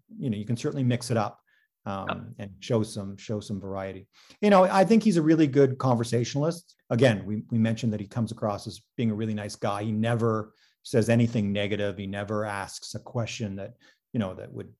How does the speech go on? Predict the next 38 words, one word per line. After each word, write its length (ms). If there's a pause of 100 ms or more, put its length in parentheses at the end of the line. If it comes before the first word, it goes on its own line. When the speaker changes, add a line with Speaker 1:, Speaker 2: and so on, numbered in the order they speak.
(160)
Speaker 1:
you 140
know, 40
where 120
you 100
would 120
go, 100
"Well, 180
you 80
know, 60
why 240
did 180
you, 220
you 100
know, 60
why 280
did 180
you 80
Speaker 2:
Yeah. 160
Speaker 1:
do 60
that?" 340 (100)
Right? 420
Speaker 2:
Yep. 320
Speaker 1:
Um, 380 (420)
it's 200
all 260
very, 240
very 240
positive. 480 (300)
And, 120
Speaker 2:
Yeah. 120
Speaker 1:
you 80
know, 80
this 280
strategy 440
of 120
being 240
very 200
positive 480